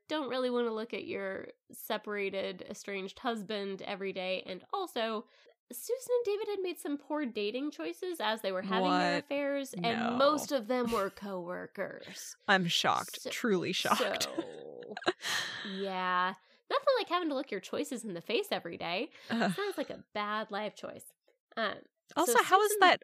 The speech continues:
Speaker 2: awkward just at this point and not, like, at any point before now? Now is where they're
Speaker 1: Hell
Speaker 2: like,
Speaker 1: if I know.
Speaker 2: "Hmm."
Speaker 1: Maybe I shouldn't. Mm,
Speaker 2: <sighs>
Speaker 1: yeah, I gotta, I gotta go elsewhere. Uh, yeah, I don't know, but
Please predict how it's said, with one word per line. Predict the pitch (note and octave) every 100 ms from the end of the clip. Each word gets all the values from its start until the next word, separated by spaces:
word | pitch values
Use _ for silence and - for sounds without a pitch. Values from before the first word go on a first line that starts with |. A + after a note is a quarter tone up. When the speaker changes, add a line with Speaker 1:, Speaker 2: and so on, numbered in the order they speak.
| -
Speaker 2:
awkward | B3 - D4 A#3+
just | G#3+ A3+ - -
at | G#3
this | F#3 F3+
point | - - G3 E3 -
and | A3 G3
not, | G3+ -
like, | F#3+ -
at | G3+ - -
any | F3+ F3
point | F3 F3+ B2+
before | - F3+ F3+ E3+
now? | E3 D3 C#3+ - - _
Now | E3+ E3 F3 G3
is | G3+
where | G#3 G4+
they're | -
Speaker 1:
Hell |
Speaker 2:
like, | B4 F3
Speaker 1:
if | A#4
I | A#4+ C5 A#4+
know. | E4 C4+
Speaker 2:
"Hmm." | E3 - - _ _ _ - - - - _ _ _ - _ _
Speaker 1:
Maybe | A#3+ D#4
I | A#4+ B4+ G4+
shouldn't. | F#4+ - G4+ A#4 G#4 C#4 -
Mm, | B3 C#4+ C4 A3 F3+ G3
Speaker 2:
<sighs> |
Speaker 1:
yeah, | A#3 B3 G3+ G#3 A3+ G#3+
I | C4+
gotta, | D#4 C#4+ A3+ G3 A#3+
I | C4+
gotta | D4+ G3+
go | A#3+ A#3
elsewhere. | - G#3 - - - - - - -
Uh, | A#3+ G#3+ -
yeah, | A#3 A#3 - -
I | C4
don't | E4+ E4+
know, | G#3+ F#3 G3 D4+ A#4+ A#4+
but | - A3 G#3 G3+ G3 -